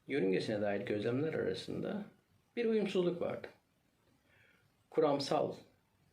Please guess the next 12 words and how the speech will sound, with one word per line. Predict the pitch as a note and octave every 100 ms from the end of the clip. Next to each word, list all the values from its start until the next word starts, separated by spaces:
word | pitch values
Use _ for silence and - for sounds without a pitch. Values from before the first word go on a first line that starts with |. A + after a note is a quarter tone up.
| _ _ _ _ _ A#2
yerçekim | A#2+ C#3 - G2 F#2
kuramı | - - - F3+ E3+
bize, | C3 - - - - - _ _ _ _ _ _
e, | - F3 F#2 - -
Uranüs'ün | D3 C#3 G#2 - C3
belli | B2+ C3
bir | A#2+ - - - _ _ _ _ _ _ _ _ _ _ _ _ _ _ _ _ _ -
zamanda | G2+ F#2+ E2+ E2+ E2 E2+
nerede | D#3 C#3+ A#2+
olması | G2+ - -
gerektiğini | - - - - -
söylüyordu. | - - - - F#3 G3+